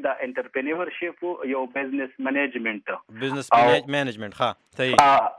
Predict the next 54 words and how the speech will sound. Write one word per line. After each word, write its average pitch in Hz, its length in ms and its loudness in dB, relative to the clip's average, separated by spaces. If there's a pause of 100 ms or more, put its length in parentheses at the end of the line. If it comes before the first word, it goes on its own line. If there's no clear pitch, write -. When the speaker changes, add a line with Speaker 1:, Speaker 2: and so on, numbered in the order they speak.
(100)
Speaker 1:
همدغه 160 440 0
څیزونه 180 340 -4
ورپکې 156 420 -4
وو. 208 80 -4
موږ 196 160 -8
خو 175 100 -4
به 156 180 -2
دا 175 120 -4
دی 202 120 -6
چې 202 100 -12
په 160 100 -6
پبلک 139 340 -8
سیفټي 180 240 -4
کې 170 80 -6
راغلي 170 340 -6
وو، 180 100 -6
ځکه 151 280 -8
پاکستان 131 420 -6
کې 151 160 -4
موږ 143 100 -6
په 143 60 -6
ایمرجنسي 131 460 -6
کې 131 220 -4
کار 139 120 0 (120)
کولو، 147 360 -4
په 131 120 -4 (380)
هسپتال 123 540 -2
کې. 98 100 -2 (440)
Speaker 2:
ها، 127 200 4
Speaker 1:
نو 131 120 6
Speaker 2:
ایمرجنسي 170 480 6
Speaker 1:
موږ 143 100 -2
Speaker 2:
چې 143 140 -2
کوم 131 60 -2
سیکشن 147 420 -2
وي، 131 80 -4
چې - 180 -12
کوم 123 140 -4
Speaker 1:
جی، 120 80 -14
جی، 110 80 -16
Speaker 2:
بیړني، 131 400 0
Speaker 1:
بالکل، 135 400 -2
بالکل، 135 160 -2
Speaker 2:
آ، 117 380 6
Speaker 1:
بیړني 123 100 -2
Speaker 2:
طبي 156 340 0
Speaker 1:
مرستې 143 200 0
Speaker 2:
مرستې 135 260 2
Speaker 1:
ورکوي. 117 260 -2
Speaker 2:
ورکول 110 120 -4
کېږي 110 300 -6
پکې. 107 280 -4
Speaker 1:
بالکل، 131 100 -8
جی. 127 140 -8